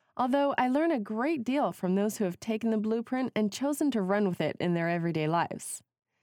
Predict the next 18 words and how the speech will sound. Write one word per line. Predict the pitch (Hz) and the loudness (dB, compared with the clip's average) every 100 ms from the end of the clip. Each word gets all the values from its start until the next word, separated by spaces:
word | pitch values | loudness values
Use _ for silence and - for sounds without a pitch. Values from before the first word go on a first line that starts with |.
| _ _ _ - | _ _ _ -16
Some | - 302 320 | -2 2 2
in | 311 294 | 2 2
the | 302 | 2
community | 269 254 226 208 202 | 2 2 4 4 2
here | 196 185 175 - | 2 2 2 2
are | 196 | 0
still | 190 - 247 262 | 0 -2 -2 0
living | 247 208 214 202 | 2 2 2 2
with | 185 - | 0 -4
poor | - 233 240 - | -4 -2 0 0
or | 208 | 2
mediocre | 202 180 170 160 160 170 | 4 4 2 0 0 -2
health, | 156 - - - - _ _ | 0 -2 -4 -18 -20 _ _
perhaps | 247 220 240 262 311 | -2 2 0 0 -2
with | 302 | -2
compromised | - 233 226 226 214 220 - | 0 0 2 2 2 0 0
immune | 247 247 262 | 2 2 2
systems, | 247 180 - - - - - | 2 0 -2 -6 -8 -6 -8